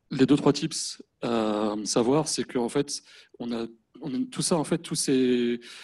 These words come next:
tous ces micro-expressions, tous ces communi-, enfin, la communication non verbale, ça vient plutôt de l'époque où on était, euh, dans la savane, ou, enfin, tous les clichés qu'on a sur ça. Mais il y a une part de vrai, en fait. Et, euh, donc,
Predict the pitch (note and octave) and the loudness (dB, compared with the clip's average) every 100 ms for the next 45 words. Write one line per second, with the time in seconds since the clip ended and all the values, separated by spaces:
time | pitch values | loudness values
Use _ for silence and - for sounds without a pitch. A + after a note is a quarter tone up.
0 | - E3+ - C3+ C#3+ D3 B2+ - C#3 - | -8 -4 0 0 2 0 0 -2 -4 -2
1 | C3+ C#3 C3+ C3 A#2 - A#2 B2+ A#2+ A#2 | -2 0 0 -2 -8 -8 -6 -6 -4 -6
2 | - C3 A#2+ C3 B2 C3 C3 A#2 A2+ A2+ | -6 -6 -2 -2 -2 -2 -2 -2 -2 0
3 | C#3+ D3+ - - - _ - A#2+ A2 B2+ | -2 -2 -10 -20 -20 _ -8 -4 0 0
4 | B2+ B2 D3+ C#3 B2 A#2+ C3 C3+ - G#2+ | 0 -2 -2 0 2 0 0 -2 -2 -4
5 | A2 B2 B2 G#2+ G#2 A2 G#2+ G#2+ G#2+ - | -4 -4 -2 -2 -6 -10 -10 -10 -8 -4
6 | A2+ A#2+ A#2+ A2+ G#2+ G#2+ - - - - | 0 2 2 -2 -6 -10 -16 -20 -18 -10
7 | A#2 C3+ B2+ C3 C3+ C#3 C3 A#2+ B2+ - | -6 0 0 0 -2 0 0 0 -2 -2
8 | D#3+ - _ - - - - - B2 A#2+ | -2 -4 _ -20 -20 -20 -14 -2 2 4
9 | A#2 A#2+ C3 A#2+ B2+ A#2+ D#3 B2+ C3 D3 | 2 0 0 4 4 4 0 -2 -2 -4
10 | - _ - - - _ - B2+ B2 A2+ | -4 _ -20 -20 -20 _ 2 6 6 6
11 | A2+ B2 B2 - | 2 0 -2 -8